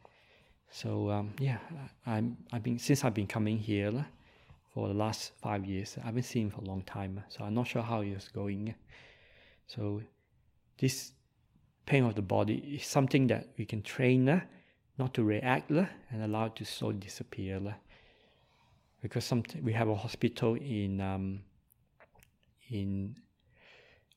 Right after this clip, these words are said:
Armadale, uh, next to a, a community center, uh. So we have a me-, meditation class there,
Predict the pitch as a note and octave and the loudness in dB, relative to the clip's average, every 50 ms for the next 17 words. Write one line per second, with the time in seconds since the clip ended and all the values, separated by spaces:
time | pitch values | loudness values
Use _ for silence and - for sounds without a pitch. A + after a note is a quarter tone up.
0 | _ A2 G#2+ G#2+ A2+ A#2 F#2+ G2+ G2+ G2 G2 G2 G2 G#2+ B2+ C3 - - - - | _ 0 2 4 4 2 2 2 2 2 4 2 2 0 0 -2 -4 -10 -18 -20
1 | _ _ _ _ _ _ _ - A#2+ A#2 - - - - - G#2 G2 G2+ G2+ G2+ | _ _ _ _ _ _ _ -4 -2 -2 -2 -4 -6 -4 -2 -2 0 0 -2 -2
2 | G2+ - - - _ _ _ _ _ _ _ _ _ - - A#2+ A#2+ A2+ G#2+ - | -6 -10 -16 -20 _ _ _ _ _ _ _ _ _ -12 -8 -6 -6 -6 -6 -8
3 | - - A#2 - - A#2+ A#2 A#2 A#2 A#2+ A#2+ A#2 - - G#2+ G2 F#2 - A2+ G2+ | -8 -10 -8 -2 2 4 6 6 6 4 2 0 0 0 0 0 0 -2 -2 0
4 | G2 G2+ A#2 - - - _ _ _ _ - - A2+ G#2 G#2 G#2 A2 G#2 G2+ G2+ | 0 0 -2 -4 -8 -14 _ _ _ _ -10 -4 -2 0 0 2 2 2 2 0
5 | G2+ - - - - _ - A#2 A2 - A2+ G2+ - - A2 - - G#2+ G2+ - | 0 -2 -4 -10 -6 _ 0 0 2 2 0 0 0 -2 -4 -4 -4 -6 -6 -6
6 | - - F#2+ F#2 F2+ | -8 -6 -6 -4 -4